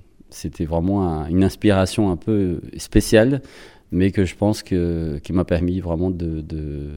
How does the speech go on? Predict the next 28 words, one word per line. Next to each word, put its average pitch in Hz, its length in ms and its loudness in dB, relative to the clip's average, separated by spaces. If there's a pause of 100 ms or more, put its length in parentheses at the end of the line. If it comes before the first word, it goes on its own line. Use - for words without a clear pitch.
(100)
de 82 140 -2
partager 104 520 4
peut-être - 380 -2 (140)
encore 90 320 -2
plus, 123 420 -2
parce 92 180 -8
que 87 360 -4
quand 87 180 -4
tu, 85 340 -4 (520)
quand 92 100 -2
tu 92 80 -2
vois 98 140 6
ta, 95 340 8
ta, 90 380 2 (880)
un 92 280 2
accident 98 300 2
comme 98 180 2
ça, 127 140 4
t'as, 98 240 2
t'as, 92 260 2
t'as - 120 -6
toujours 113 220 0
l'impression 123 380 2
que, 95 460 2
que - 80 -4
t'as 98 220 4
un 95 60 4
peu 98 160 0